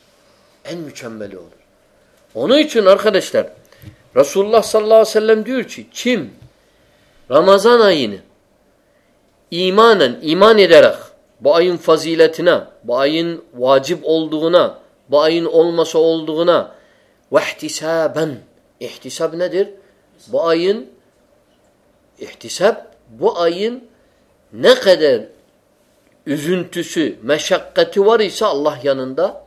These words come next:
zayi olmaz. İhtisab budur. Her şeyi Allah yolunda ben çekeceğim. Nedir ya Resulallah? Müjde geliyor işte.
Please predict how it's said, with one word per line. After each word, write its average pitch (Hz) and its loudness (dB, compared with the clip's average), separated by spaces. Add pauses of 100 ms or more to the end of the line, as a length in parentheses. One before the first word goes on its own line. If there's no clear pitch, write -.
(120)
zayi 107 -8
olmaz. 90 -14 (420)
İhtisab 147 -6
budur. 156 -6 (280)
Her 196 2
şeyi 175 -4
Allah 151 -4
yolunda 123 -8
ben 123 -6
çekeceğim. 92 -20 (1900)
Nedir 175 0
ya 143 4
Resulallah? 127 -4 (840)
Müjde 113 -10
geliyor 92 -14
işte. - -20